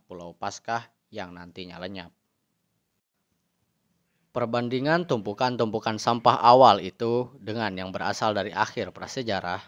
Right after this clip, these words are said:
atau dengan kondisi-kondisi di Pulau Paskah masa kini mengungkapkan perubahan besar terhadap sumber-sumber makanan yang tadinya berlimpah itu. Lumba-lumba dan ikan laut lepas seperti tuna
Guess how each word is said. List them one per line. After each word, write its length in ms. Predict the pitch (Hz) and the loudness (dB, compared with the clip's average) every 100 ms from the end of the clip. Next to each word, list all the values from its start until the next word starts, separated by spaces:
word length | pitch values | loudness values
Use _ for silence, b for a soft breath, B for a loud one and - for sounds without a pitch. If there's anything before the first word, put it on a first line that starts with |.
| _ _ - | _ _ -8
atau 320 | 117 147 143 | -4 2 2
dengan 320 | 110 101 101 | 2 -4 -8
kondisi-kondisi 880 | 95 98 98 95 - 92 92 - 101 | -8 -8 -10 -10 -10 -8 -8 -8 -8
di 80 | 95 | -8
Pulau 320 | 104 107 101 | -4 -2 0
Paskah 400 | 113 110 - 92 | 0 -2 -4 -8
masa 320 | 90 82 - | -8 -4 -4
kini 400 | - 95 90 120 B B B B - | -4 -8 -8 -10 B B B B -10
mengungkapkan 960 | 127 131 131 127 131 - - 147 151 | -4 -2 -4 0 0 0 4 4 4
perubahan 560 | 110 101 90 95 98 92 | -2 -6 -6 -10 -12 -12
besar 400 | 90 120 123 101 - | -4 2 2 0 -6
terhadap 480 | 90 92 87 101 - | -14 -10 -6 -6 -6
sumber-sumber 640 | - 95 92 - 101 101 | -12 -12 -12 -10 -8 -6
makanan 560 | 98 - 117 131 110 90 | -8 -6 -2 -2 -2 -6
yang 160 | 82 | -14
tadinya 320 | - 87 87 | -14 -14 -14
berlimpah 400 | 85 87 90 90 | -14 -12 -14 -12
itu. 400 | 92 117 - 104 - _ _ _ _ _ _ - | -12 -8 -4 -4 -6 _ _ _ _ _ _ -14
Lumba-lumba 720 | 98 98 98 110 107 87 - - | -8 -6 -4 -6 -6 -8 -10 -14
dan 240 | 90 90 | -12 -12
ikan 240 | 98 113 | -12 -8
laut 240 | 107 107 107 | -4 -4 -4
lepas 400 | 113 - 120 - | -4 -2 -2 -4
seperti 240 | 117 - | -12 -12
tuna 400 | 117 139 127 87 | -8 -6 -6 -10